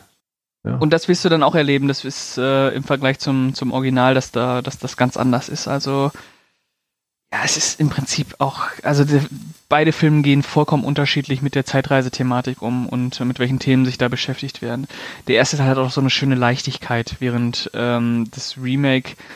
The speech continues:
Speaker 2: so temporeich ich das auch fand, und ich, wie gesagt, ich kann nicht sagen, dass ich mich gelangweilt habe, aber ich habe mich unterfordert gefühlt. Und das Remake ist ja dann doch sehr ernst.
Speaker 1: Ja, mir fällt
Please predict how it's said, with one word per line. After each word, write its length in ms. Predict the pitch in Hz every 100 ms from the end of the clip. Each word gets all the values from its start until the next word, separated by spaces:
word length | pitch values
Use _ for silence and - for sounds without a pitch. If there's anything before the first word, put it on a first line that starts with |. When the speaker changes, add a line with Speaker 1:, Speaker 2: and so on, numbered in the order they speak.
| -
Speaker 2:
so 100 | 131
temporeich 520 | - 139 156 139 135
ich 40 |
das 160 | - 135
auch 140 | 120
fand, 320 | - - 139 147
und 140 | 127
ich, 320 | 131 131 123 - _ _ -
wie 100 | 131
gesagt, 220 | 123 120
ich 80 | 120
kann 140 | 131
nicht 120 | 131
sagen, 180 | 135 131
dass 120 | 127
ich 100 | 131
mich 120 | 127
gelangweilt 440 | - 120 135 139 135
habe, 240 | 143 139
aber 160 | 113 117
ich 100 | -
habe 160 | 120
mich 420 | 127 120 - - 123
unterfordert 580 | 135 131 127 147 139 -
gefühlt. 400 | 131 131 147 - _ _ -
Und 120 | 131
das 200 | 139 -
Remake 440 | - 131 135 143 135
ist 100 | 143
ja 80 |
dann 140 | 131 123
doch 200 | 123 151
sehr 360 | - 120 123 -
ernst. 480 | 107 104 107 - - - _ _ _ _ _ _ _ _ _ _ _ _ _ _ -
Speaker 1:
Ja, 100 | 135
mir 160 | 120 113
fällt 420 | 120 113 -